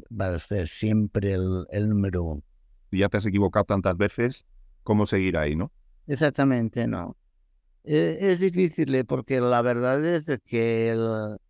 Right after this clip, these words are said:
Speaker 1: en mi currículum, ahora que lo tengo aquí por encima,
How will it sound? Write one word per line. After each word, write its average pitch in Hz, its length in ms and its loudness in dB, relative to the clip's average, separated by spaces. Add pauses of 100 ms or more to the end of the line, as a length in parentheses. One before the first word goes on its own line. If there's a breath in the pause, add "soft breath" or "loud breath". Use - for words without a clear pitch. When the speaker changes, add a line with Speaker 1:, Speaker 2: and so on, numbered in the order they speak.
(200)
Speaker 1:
en 131 180 2
mi 131 100 2
currículum, 135 680 0
ahora 131 220 2
que 113 120 -4
lo 113 100 2
tengo 110 280 0
aquí 104 200 -4
por 104 220 0
encima, 98 760 -2